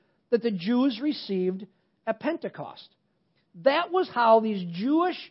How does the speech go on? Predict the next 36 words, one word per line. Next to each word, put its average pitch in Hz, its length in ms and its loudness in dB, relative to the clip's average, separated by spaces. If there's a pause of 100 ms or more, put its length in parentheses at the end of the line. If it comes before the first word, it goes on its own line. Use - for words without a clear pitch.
(300)
um, 190 380 4 (220)
these 214 180 -2
Jewish 269 380 4 (200)
believers 196 640 2
knew 269 220 4
that 220 240 4
Gentiles 185 920 0 (260)
were 226 140 8
genuinely 220 800 4 (160)
in 254 160 -2
Christ. 294 340 2
They 262 120 0
received 277 440 4
the 277 160 4 (120)
same 269 380 0 (300)
Holy 233 280 4
Spirit. - 480 2 (320)
And 269 100 0
it's 339 100 0
interesting 277 480 4
here, 214 260 4
the 240 180 2 (120)
word 233 640 4
in 240 120 -2
the 247 100 0
original 262 360 -2
Greek 240 420 -4 (320)
that 247 120 2
it 254 60 -2
uses 277 280 4
to 262 120 -8
say 311 240 0
that 247 100 2
they 247 120 0
had 247 140 2
received 330 800 2